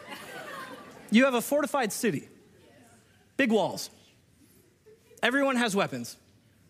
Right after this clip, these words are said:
Everyone has armor. Joshua, your strategy is you're gonna march, there's music,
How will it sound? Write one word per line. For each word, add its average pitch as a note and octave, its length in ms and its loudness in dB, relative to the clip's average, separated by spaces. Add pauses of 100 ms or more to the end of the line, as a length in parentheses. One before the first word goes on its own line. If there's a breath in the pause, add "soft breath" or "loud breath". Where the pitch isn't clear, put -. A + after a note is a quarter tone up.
Everyone B3+ 320 2
has A3 160 2
armor. D3 340 -2 (1400)
Joshua, G3+ 360 2
your A#3 140 2
strategy D3+ 500 0 (420)
is D#3+ 100 -2
you're E3+ 40 0
gonna E3 120 4
march, F#3 400 0 (720)
there's C#3 160 -4
music, G#3+ 280 4